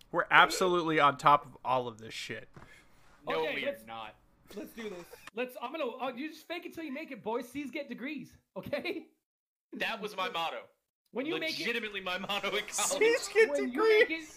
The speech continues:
Speaker 3: it into, into Shulman and Holowitz law firm, they're not asking about what grades you got in geometry. They don't care.
Speaker 2: We just killed George.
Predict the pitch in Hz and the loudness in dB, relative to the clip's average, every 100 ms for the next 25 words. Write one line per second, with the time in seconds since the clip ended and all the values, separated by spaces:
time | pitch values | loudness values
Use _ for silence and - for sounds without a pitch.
0 | - 659 - 679 - - - - 247 247 | -4 -4 -2 -4 -4 -8 -10 -8 -6 -4
1 | 233 - 269 269 294 285 277 240 214 233 | -4 -4 -2 0 0 8 10 12 12 12
2 | 269 262 247 240 - 196 214 247 233 214 | 10 -2 -2 -4 -6 -6 -4 -4 -6 -6
3 | 196 180 180 - - - _ _ _ - | -6 -8 -14 -20 -20 -20 _ _ _ -10
4 | 339 392 330 254 - 247 240 - 220 226 | -6 -4 -4 6 6 6 4 4 4 -4
5 | 208 226 220 220 185 220 240 214 202 196 | -4 -4 -6 -8 -4 -4 -6 -8 -6 -4
6 | 196 - 539 587 - 622 - - 220 226 | -4 -6 2 4 10 8 10 4 0 0
7 | 330 - 988 - - - - - - - | -4 -6 -12 -14 -16 -18 -18 -16 -18 -20
8 | - - - 190 269 - 226 240 202 175 | -20 -20 -12 -8 -8 -8 -8 -4 -4 -4
9 | 170 160 120 - | -6 -4 -6 -8